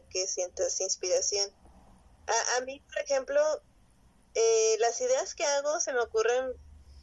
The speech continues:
a veces por, eh, discúlpame la palabra, por pendejadas que me pasan en,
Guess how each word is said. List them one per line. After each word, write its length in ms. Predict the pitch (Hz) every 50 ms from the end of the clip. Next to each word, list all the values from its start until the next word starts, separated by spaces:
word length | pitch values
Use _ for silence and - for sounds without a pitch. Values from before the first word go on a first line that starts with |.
| - - - -
a 40 | - 214
veces 300 | 214 214 220 247 240 -
por, 260 | - 226 220 202 190 -
eh, 1120 | - - - _ _ _ _ _ _ _ - - - - - - - - - - - 180 - - _ -
discúlpame 460 | - 214 220 - 208 202 208 226 233 220
la 120 | 202 190
palabra, 320 | - 190 196 202 220 226
por 160 | - 202 196 - -
pendejadas 580 | - 196 185 175 180 - 185 190 208 226 269 -
que 120 | - 220
me 100 | 214 190
pasan 420 | 196 - 196 202 - - 262 233 233
en, 220 | 214 202 185 -